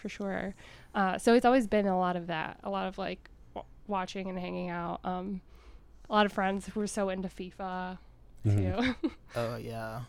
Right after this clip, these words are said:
Speaker 1: Oh, yeah. Um,
Speaker 3: Tyler, do you have any interest in sports games?
Speaker 2: No. Wait. Tony Hawk.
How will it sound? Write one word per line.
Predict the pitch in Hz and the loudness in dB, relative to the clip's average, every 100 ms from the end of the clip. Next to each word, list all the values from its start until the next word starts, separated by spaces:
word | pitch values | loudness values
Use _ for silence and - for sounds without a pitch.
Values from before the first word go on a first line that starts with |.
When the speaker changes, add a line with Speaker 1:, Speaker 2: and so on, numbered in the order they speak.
| - | -10
Speaker 1:
Oh, | 220 | -8
yeah. | 202 196 208 208 - - 214 | -6 -6 -6 -10 -16 -10 -4
Um, | 196 190 190 190 - - - - | -4 -4 -8 -12 -16 -20 -18 -6
Speaker 3:
Tyler, | 113 113 | -4 -2
do | |
you | 117 | -4
have | 127 | -6
any | 120 120 120 | -8 -6 -6
interest | 120 120 - | -8 -8 -6
in | 117 | -8
sports | - 117 110 | -6 -8 -8
games? | - 117 131 - | -10 -10 -10 -2
Speaker 2:
No. | 110 98 95 - | 0 0 -2 4
Wait. | 143 120 - - - - | 6 6 2 -12 -18 -4
Tony | - 95 | 2 2
Hawk. | 98 101 | 2 0